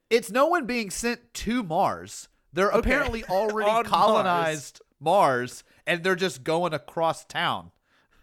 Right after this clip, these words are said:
Speaker 2: Got it.
Speaker 1: It's like a Western.
Speaker 2: It's
Speaker 1: But
Speaker 2: like
Speaker 1: when
Speaker 2: a
Speaker 1: they
Speaker 2: s-
Speaker 1: get to the mining town, they realize that everyone in the mining town is possessed by the ghosts of Native Americans.
Speaker 2: Got,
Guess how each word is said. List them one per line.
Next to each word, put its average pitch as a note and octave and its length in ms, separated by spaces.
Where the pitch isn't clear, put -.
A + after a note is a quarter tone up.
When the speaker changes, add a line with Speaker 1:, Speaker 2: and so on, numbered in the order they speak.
Speaker 2:
Got C#3+ 260
it. F2+ 80
Speaker 1:
It's - 120
like G#3 140
a G3+ 80
Western. B2 540
Speaker 2:
It's - 80
Speaker 1:
But E3 80
Speaker 2:
like F3+ 80
Speaker 1:
when F#3 80
Speaker 2:
a F3+ 40
Speaker 1:
they F3+ 80
Speaker 2:
s- D#3+ 100
Speaker 1:
get F#3 240
to F3+ 100
the E3+ 80
mining F3+ 400
town, C3+ 460
they D#3+ 160
realize D#3 600
that C#3+ 380
everyone E3+ 360
in D#3 80
the D3 60
mining D#3 340
town C3+ 340
is C3 180
possessed C#3 440
by B2+ 120
the B2 100
ghosts B2+ 300
of A#2 120
Native A#2+ 260
Americans. G#2+ 800
Speaker 2:
Got, A#2 380